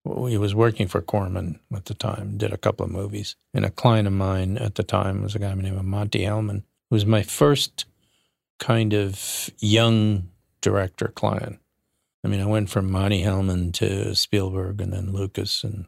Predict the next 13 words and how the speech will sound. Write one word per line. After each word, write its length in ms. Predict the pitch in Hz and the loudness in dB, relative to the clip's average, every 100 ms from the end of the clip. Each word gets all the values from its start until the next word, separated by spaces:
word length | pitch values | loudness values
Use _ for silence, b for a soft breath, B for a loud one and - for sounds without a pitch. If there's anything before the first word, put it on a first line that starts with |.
| - | -2
Coppola. 380 | 101 101 - - | -2 -2 -4 -4
And 260 | 113 107 - _ _ _ _ _ 113 | -4 -6 -8 _ _ _ _ _ 2
I 40 | |
started 380 | - 156 143 104 | 4 6 6 2
accumulating 720 | 87 135 127 110 101 95 92 | 2 4 6 6 4 2 2
a 60 | 95 | 2
list 340 | 107 110 - | 4 2 0
of 160 | 104 101 | -2 2
directors 640 | 98 107 113 - - - | 4 4 2 -4 -4 -4
that 200 | - - _ _ - | -2 -4 _ _ -4
was 140 | 107 | -2
pretty 300 | - - 113 | 0 4 4
unprecedented 960 | 101 95 - 113 - 120 123 110 104 | 4 0 2 2 4 2 2 2 0